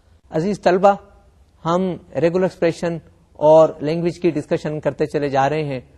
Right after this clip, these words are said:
اور اس کو مزید دیکھنے کے لیے، اس کی فردر ایگزامپل دیکھنے کے لیے آئیے سلائیڈ پر چلتے ہیں۔ نمبر ون، if R one is a regular expression double A plus double B and R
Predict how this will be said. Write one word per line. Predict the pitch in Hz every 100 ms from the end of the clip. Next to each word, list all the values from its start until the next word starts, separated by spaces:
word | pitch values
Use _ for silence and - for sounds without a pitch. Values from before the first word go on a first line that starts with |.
| _ _ _
اور | - 147 151 147
اس | - 147
کو | - 160 143 -
مزید | 156 185 247 160
دیکھنے | 151 151 147
کے | 131
لیے، | 135 135
اس | 135
کی | -
فردر | 135 196 208 202
ایگزامپل | 151 143 139 139 135
دیکھنے | 127 131 135
کے | 127
لیے | 131 127 123 _ _ -
آئیے | 135 139 127 120 _ - -
سلائیڈ | 139 131
پر | -
چلتے | 117 117 101 -
ہیں۔ | - - - _ - _ _ -
نمبر | 170 202
ون، | 240 160 104 _ _ _ _ _ _ _ _ 208
if | 220 - - - 214
R | 254
one | 233 208 151
is | 147 147
a |
regular | 156 233
expression | 220 - 151 135 143 135 175 _ _ _ 139
double | 147 202 233
A | 233 202
plus | 165 160
double | 143 123
B | 127 143 _ _ _ _ _ - -
and | 139 147 - 123
R | 131